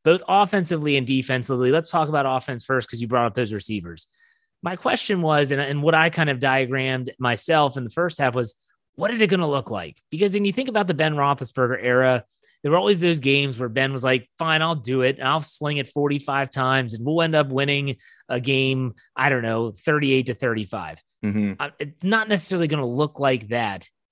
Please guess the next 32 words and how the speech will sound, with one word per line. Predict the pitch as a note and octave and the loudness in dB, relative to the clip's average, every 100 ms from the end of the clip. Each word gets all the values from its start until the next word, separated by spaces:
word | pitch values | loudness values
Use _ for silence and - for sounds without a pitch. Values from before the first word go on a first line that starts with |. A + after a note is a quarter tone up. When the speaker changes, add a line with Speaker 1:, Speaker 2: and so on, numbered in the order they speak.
| - | -10
Speaker 1:
in | B2 | -8
twenty | - D3 C#3+ | -6 -4 -4
twenty-two. | B2+ C3 A#2 - G#2 F#2 | -4 -6 -6 -6 -8 -2
So | D3+ | 0
let's | D3+ G#3+ - | 2 0 0
talk | G#3+ | -2
about | G#3 F#3 | 0 0
the | E3 | 2
offense | D3 C#3+ A#2 - | 0 0 -10 -10
first. | F#2+ - _ _ _ _ _ C#3 | -14 -14 _ _ _ _ _ -8
What | D#3 B3 | 0 0
do | B3 | 2
you | A3 G#3+ | 0 0
think, | E3 E3+ B2 | 0 0 0
if | A2 | -4
the | A2 | -8
Steelers | - G#3+ A#3+ G3+ | -8 0 2 2
are | F3+ | 0
successful | - C#3+ D#3 C3+ - C3 | -6 -6 -4 -4 -4 -4
in, | A#2+ B2+ | -4 -4
in | C3 B2 | -4 0
this | D3 D3+ | 0 0
upcoming | C#3 C3+ - C3+ B2 | -2 -4 -2 -2 0
regular | A#2+ A#2+ A2 | 0 2 0
season, | G2+ G#2+ F#2+ F#2 E2+ _ _ _ _ | -2 -8 -10 -12 -18 _ _ _ _
what | B2 F#3 | -2 0
are | C#4 | 0
they | C4+ | 2
gonna | G#3+ G3 | 2 2
do | D#3 D#3+ | 2 0
on | D3 | 0
offense | D3 C#3+ C#3 C3+ A#2+ | -2 -2 -4 -6 -8